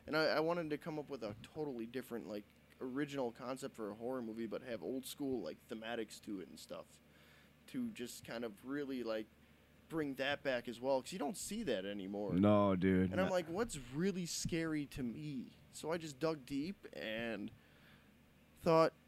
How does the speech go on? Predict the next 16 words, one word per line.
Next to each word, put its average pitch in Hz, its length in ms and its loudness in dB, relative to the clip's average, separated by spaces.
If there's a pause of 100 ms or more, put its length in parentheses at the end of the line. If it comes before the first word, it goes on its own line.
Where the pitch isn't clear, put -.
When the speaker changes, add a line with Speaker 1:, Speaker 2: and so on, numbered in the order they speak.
(760)
Speaker 1:
you 165 100 6
know, 160 280 8
what, 147 260 8
like, 151 260 6
I 170 120 6
have 170 100 6
a 147 40 4
lot 151 180 6
of 135 120 4
really 143 200 4
wild-ass 139 680 2
dreams, 139 540 0
and 135 100 0
I 131 60 0
feel 254 300 0
like, 175 240 6